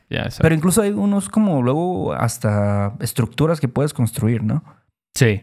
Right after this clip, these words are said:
Speaker 2: Y este, y seguro también hay una categoría como tú, de los que les gusta hacer cosas, ¿no? Como,
Speaker 1: Mm.
Speaker 2: como hacer un pie.
Speaker 1: <laughs> Sí, era,
Speaker 2: Ajá.
Speaker 1: no sé, es, era, era chido. Es que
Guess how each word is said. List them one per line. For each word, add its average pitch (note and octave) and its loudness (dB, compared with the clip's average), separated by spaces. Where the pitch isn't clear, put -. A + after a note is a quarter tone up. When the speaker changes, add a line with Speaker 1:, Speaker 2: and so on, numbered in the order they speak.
Speaker 2:
Y G#2 0
este, - -6
y C#3+ 4
seguro E3+ 4
también B2 2
hay C3 4
una C3+ 0
categoría C#3+ 0
como G#2+ 4
tú, C3 -2
de G#2+ 0
los G2+ -2
que A2 -4
les G2 -2
gusta G#2+ -2
hacer G#2+ -4
cosas, B2 0
¿no? C3+ -2
Como, G2+ -4
Speaker 1:
Mm. A2+ -2
Speaker 2:
como A2+ 4
hacer B2 4
un C3 4
pie. E3 2
Speaker 1:
<laughs> G3 4
Sí, E3 4
era, C#3 4
Speaker 2:
Ajá. B2+ 4
Speaker 1:
no E3 4
sé, F3 0
es, - -6
era, C3 2
era C3 2
chido. C#3 0
Es A#2+ 0
que C#3+ 4